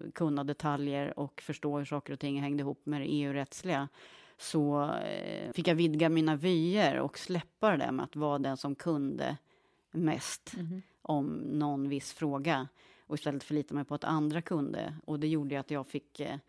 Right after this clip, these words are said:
Speaker 1: ja, men jag fick ett annat perspektiv till vad min roll var och vad jag skulle bidra med. Och där, det var egentligen där jag för första gången också fick använda det som egentligen är min, eh, s-, största styrka, att koppla ihop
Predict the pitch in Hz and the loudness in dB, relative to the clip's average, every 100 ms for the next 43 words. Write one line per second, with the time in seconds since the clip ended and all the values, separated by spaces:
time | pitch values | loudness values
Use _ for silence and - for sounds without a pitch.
0 | - - _ _ 170 170 170 170 170 170 | -20 -20 _ _ 2 4 4 0 2 2
1 | 165 147 165 - 156 - - 220 156 - | 2 0 -6 -6 -12 -12 -4 0 0 -2
2 | 147 143 143 156 147 147 147 147 147 196 | -2 -2 -2 0 0 0 0 -2 -2 -2
3 | 226 175 143 135 135 135 117 147 139 - | 0 0 0 -2 -2 -2 -2 -4 -4 -2
4 | 147 143 165 151 165 196 139 143 - - | -2 0 2 2 0 0 0 -2 -8 -20
5 | - - 156 165 185 165 170 180 180 170 | -20 -2 2 2 2 0 -2 2 2 2
6 | 175 156 190 208 151 139 156 151 156 143 | 0 0 2 2 2 0 -4 -2 -2 0
7 | 143 147 139 147 139 143 143 151 139 143 | 0 0 -2 -6 -4 -4 0 0 0 0
8 | 147 147 143 151 151 156 143 156 151 147 | 0 -2 -2 -2 -2 -2 -4 -2 0 2
9 | 151 143 143 - - - - - - 98 | 2 2 -2 -6 -20 -20 -14 -10 -6 -4
10 | 147 - - 82 98 95 - 180 156 156 | -6 -8 -8 -6 -2 -4 2 2 4 -2
11 | - 160 143 - 170 135 - - - 156 | 2 0 2 2 4 2 -2 -8 2 2
12 | - 151 156 151 180 - _ | 2 2 4 4 -2 -4 _